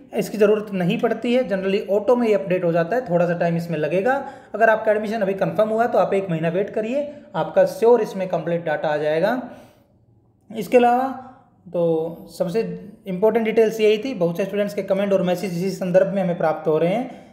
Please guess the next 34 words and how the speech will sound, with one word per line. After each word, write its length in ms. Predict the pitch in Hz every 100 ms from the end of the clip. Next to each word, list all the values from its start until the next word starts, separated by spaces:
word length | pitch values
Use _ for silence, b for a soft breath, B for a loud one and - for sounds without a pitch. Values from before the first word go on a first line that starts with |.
| _ _
कि 120 | 196
उनका 720 | 190 185 196 190 185 - - 196
enrollment 500 | 180 208 240 247 240
number 240 | 226 214
और 120 | 208
program 320 | 202 185 190
code 180 | 190 180
से 120 | 170
login 240 | 165 160 165 160
क्यों 140 | 196
नहीं 200 | 208 208
हो 100 | 208 196
रहा 120 | 196
है, 280 | 220 247 - B _
तो 80 | -
उसका 180 | 170 180
कारण 300 | - 170 165
यही 280 | 156 160 202
है। 420 | 208 233 240 - - - _ _ -
और 140 | 175
दूसरा 280 | 165 233 247
एक 100 | 247
कारण 200 | 247 233
हो 80 | 226
सकता 260 | 220 233 247
है 40 |
कि 80 | 240
आप 180 | 214 -
correct 280 | 220 233 -
program 320 | 190 185 190
code 260 | 190 202 175
ज़रूर 240 | 160 208
select 340 | - 175 170 -
करें। 380 | 151 143 110